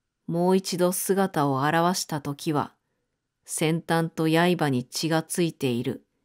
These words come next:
ギラギラ光る、抜き身の騎兵用サーベルを持っていた。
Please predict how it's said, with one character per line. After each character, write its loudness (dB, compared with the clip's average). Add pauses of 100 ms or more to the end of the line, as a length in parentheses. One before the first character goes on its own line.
(540)
ギ 2
ラ 4
ギ -4
ラ -2
光 -4
る、 -10 (400)
抜 0
き -4
身 2
の 0
騎 -12
兵 2
用 2
サ 0
ー 2
ベ 2
ル 2
を 2
持 0
っ -10
て -4
い -2
た。 -12